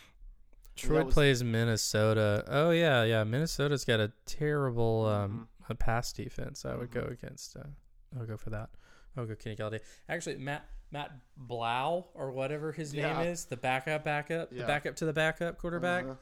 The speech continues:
Speaker 2: in Detroit, actually kind of looked good.
Speaker 1: Kind of.
Speaker 2: Like, I think
Speaker 1: He
Speaker 2: you
Speaker 1: threw the
Speaker 2: might
Speaker 1: ball
Speaker 2: could
Speaker 1: to
Speaker 2: have
Speaker 1: him.
Speaker 2: a
Speaker 1: He
Speaker 2: little
Speaker 1: threw
Speaker 2: bit
Speaker 1: the
Speaker 2: of
Speaker 1: ball
Speaker 2: trust
Speaker 1: to
Speaker 2: in
Speaker 1: him.
Speaker 2: Kenny Golladay going forward, whereas you definitely couldn't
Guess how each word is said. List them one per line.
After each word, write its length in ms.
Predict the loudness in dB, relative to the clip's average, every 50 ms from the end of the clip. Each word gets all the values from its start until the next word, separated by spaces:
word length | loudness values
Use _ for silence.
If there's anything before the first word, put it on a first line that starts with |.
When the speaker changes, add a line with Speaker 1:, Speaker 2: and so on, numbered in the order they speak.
| -18 -20 -20 -20 -18 -18 -12 -8
Speaker 2:
in 120 | -8 -8
Detroit, 460 | -8 -8 -8 -4 -2 0 0 0 -2 -2 -2
actually 440 | -2 -2 -2 -4 -6 -2 -2 -2
kind 320 | 0 2 4 4 4 4 0
of 80 | -2
looked 300 | -2 -2 -4 -4 -6 -6
good. 420 | -2 0 0 0 0 -2 -4 -6 -8
Speaker 1:
Kind 140 | -8 -8 -6
of. 60 | -2
Speaker 2:
Like, 340 | -2 0 0 0 -2 -4 -6 -16 -20 -20 -20 -20 -20 -20 -20 -20 -20 -10 -4
I 80 | -4 -4
think 320 | -4 -2 -6 -6 -6 -4
Speaker 1:
He 60 | -4 -4
Speaker 2:
you 60 | -2
Speaker 1:
threw 60 | 0
the 60 | 2
Speaker 2:
might 180 | 2 2 4 4
Speaker 1:
ball 100 | 6 6
Speaker 2:
could 60 | 8 10
Speaker 1:
to 40 | 10
Speaker 2:
have 240 | 10 10 10 8
Speaker 1:
him. 100 | 6 4 2
Speaker 2:
a 100 | 0 -2
Speaker 1:
He 80 | 2 2
Speaker 2:
little 220 | 2 4 4 4
Speaker 1:
threw 100 | 4 4
Speaker 2:
bit 40 | 4
Speaker 1:
the 60 | 4 4
Speaker 2:
of 80 | 2
Speaker 1:
ball 80 | 2 2 4 4
Speaker 2:
trust 180 | 4 2 2
Speaker 1:
to 60 | -2 -2
Speaker 2:
in 60 | -4
Speaker 1:
him. 60 | -2
Speaker 2:
Kenny 240 | -2 -4 -4 -2 -2
Golladay 420 | -2 -2 -2 -2 -2 -4 -4 -4
going 220 | -4 -4 -6 -6 -8
forward, 320 | -6 -4 -4 -4 -2 -2
whereas 240 | -4 -4 -4 -4 -6
you 120 | -8 -8 -8
definitely 460 | -6 -6 -6 -6 -4 -6 -6 -6 -4
couldn't 480 | -4 -2 -4 -4 -4 -6 -8 -8 -10